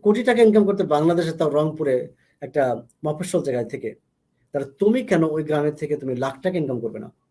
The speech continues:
তুমি কেন পঞ্চাশ হাজার টাকা ইনকাম করবে না? তুমি কেন তিরিশ হাজার টাকা, বিশ হাজার টাকা ইনকাম করবে না? দেশে বেকার থাকে কেমন করে? একটা ছেলে, একটা মেয়ে যদি সে ইচ্ছা করে,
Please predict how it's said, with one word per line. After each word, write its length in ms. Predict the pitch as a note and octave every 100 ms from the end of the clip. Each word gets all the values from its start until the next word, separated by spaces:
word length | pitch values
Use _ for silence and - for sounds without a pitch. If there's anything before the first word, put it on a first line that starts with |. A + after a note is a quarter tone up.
| _ _ _ _ -
তুমি 120 | G#3+
কেন 140 | A3+ G#3+ -
পঞ্চাশ 320 | D3+ D3 F#3
হাজার 160 | A#3
টাকা 140 | A#3 G3+
ইনকাম 200 | C#3+ B2
করবে 220 | A#2 G#2+
না? 100 | - _ _ _ _
তুমি 120 | E3
কেন 140 | E3 D#3
তিরিশ 300 | D#3 D#3 D3+
হাজার 160 | D#3 D3+
টাকা, 160 | C#3+
বিশ 140 | B2+ B2
হাজার 140 | B2
টাকা 120 | A#2+
ইনকাম 200 | A2+ A2+
করবে 200 | A2 A2
না? 80 | A2 - _ _ _ _ _ _ _ _ _
দেশে 240 | B2+ E3 F#3
বেকার 280 | D#3+ F#3 F#3
থাকে 280 | - F#3+ C#4
কেমন 240 | F#3+ C#3+
করে? 160 | G#2+ - _ _ _ _ _ _ _ _ _ _
একটা 460 | E3+ F#3+ - B3+ B3
ছেলে, 280 | - G#3+ E3+
একটা 420 | E3 F3+ - G3
মেয়ে 200 | E3+ C#3
যদি 180 | D#3 E3
সে 120 | F#3+
ইচ্ছা 320 | E3+ - C#4
করে, 240 | C4+ B2+